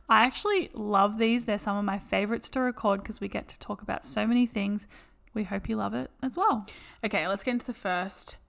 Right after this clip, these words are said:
Speaker 2: question. Which one do I want to do first?
Speaker 1: <laughs>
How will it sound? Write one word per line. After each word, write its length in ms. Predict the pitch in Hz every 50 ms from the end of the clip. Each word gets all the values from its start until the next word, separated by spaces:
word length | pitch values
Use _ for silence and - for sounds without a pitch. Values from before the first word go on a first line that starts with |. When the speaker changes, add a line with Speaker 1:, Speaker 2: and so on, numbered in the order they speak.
| _
Speaker 2:
question. 960 | - - - 202 190 175 180 - - - - - 262 285 330 339 349 233 202 190
Which 380 | 262 330 320 - - - - -
one 300 | - 226 233 233 233 233
do 180 | 220 - 170 160
I 280 | 175 190 196 202 214 208
want 240 | 214 - - - -
to 60 | - -
do 240 | - - - - - - 208
first? 560 | - - 254 - - 254 233 - 254 233 - 233
Speaker 1:
<laughs> 60 | 226